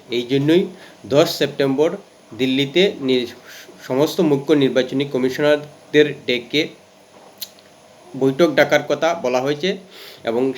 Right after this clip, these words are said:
সেখানে উল্লেখ করা হবে সারা দেশ জুড়ে স্পেশাল ইনটেনসিভ রিভিশন করার জন্য।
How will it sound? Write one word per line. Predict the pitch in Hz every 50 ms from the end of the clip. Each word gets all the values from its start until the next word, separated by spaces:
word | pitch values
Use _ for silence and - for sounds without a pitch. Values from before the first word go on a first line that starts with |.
| -
সেখানে | - 120 - 143 147 156 185 214 220 - - - _ - _ _ _ _ _ _ _ _ _ _ _ - _ -
উল্লেখ | 147 139 143 160 180 180
করা | - 196 190 175
হবে | - 160 151 170 196
সারা | 196 - - 147 135 139 147
দেশ | 143 - 151 156 165 156 147
জুড়ে | 165 180 180 202 226 233 - - - - - - - - - -
স্পেশাল | - - - - - - 151 160 160 - - 202 208 220 220 220 - - _ _
ইনটেনসিভ | 151 147 135 143 175 185 190 190 185 220 226 220 - - - - 131
রিভিশন | 127 143 139 151 147 - - 190 220 247 - - - - - _ _ _ _
করার | 147 143 147 151 147 -
জন্য। | 139 139 120 104